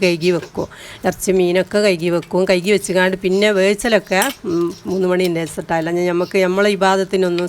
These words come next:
സമയം ഉണ്ടാവില്ല. അടുക്കളയിൽ കിടന്നുകാണ്ട് ഇങ്ങനെ വട്ടം തിരിഞ്ഞിട്ടുണ്ടെങ്കിലേ, അപ്പോൾ വേ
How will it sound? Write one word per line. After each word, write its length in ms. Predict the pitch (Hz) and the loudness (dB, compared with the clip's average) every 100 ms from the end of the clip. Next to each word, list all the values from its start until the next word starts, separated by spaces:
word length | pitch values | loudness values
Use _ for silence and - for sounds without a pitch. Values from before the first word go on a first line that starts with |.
| 180 | -4
സമയം 220 | 160 165 | -4 -4
ഉണ്ടാവില്ല. 360 | 165 165 165 175 - - - - 185 | -4 -4 -2 -2 -4 -14 -16 -2 -2
അടുക്കളയിൽ 380 | 185 202 196 190 | 0 2 4 2
കിടന്നുകാണ്ട് 400 | 170 185 196 196 | 2 2 4 4
ഇങ്ങനെ 240 | 190 190 185 | 2 2 0
വട്ടം 200 | 180 196 190 | 0 0 0
തിരിഞ്ഞിട്ടുണ്ടെങ്കിലേ, 720 | 170 180 190 175 165 156 160 - - - - | 0 -2 -2 -2 -2 -6 -8 -12 -20 -20 -4
അപ്പോൾ 140 | 180 180 | 0 2
വേ 80 | 185 | 4